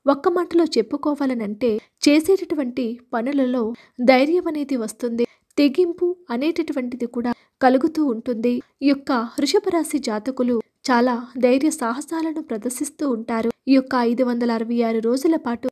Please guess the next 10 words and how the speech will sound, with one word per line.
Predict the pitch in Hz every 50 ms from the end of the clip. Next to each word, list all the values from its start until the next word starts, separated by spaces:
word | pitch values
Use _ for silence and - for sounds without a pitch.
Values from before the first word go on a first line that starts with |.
| _ _ - 262
దానితో | 247 269 269 320 359 381 - - 330
పాటుగా | 311 - 240 226 214 240 240 254 254 240 214 214 - _ _ _ -
నాయకత్వం | 277 269 254 262 311 359 359 359 339 311 - - 277 247 247 254
యొక్క | 240 226 233 - - 254 233 - _ - 269
లక్షణాలు | 262 247 240 247 - - - 339 320 311 311
కూడా | 311 254 233 226
ఈ | 240 240
రాశి | 233 233 214 226 220 - 277
వారికి | 262 247 240 240 247 247
వస్తాయి. | 226 220 220 - - 226 226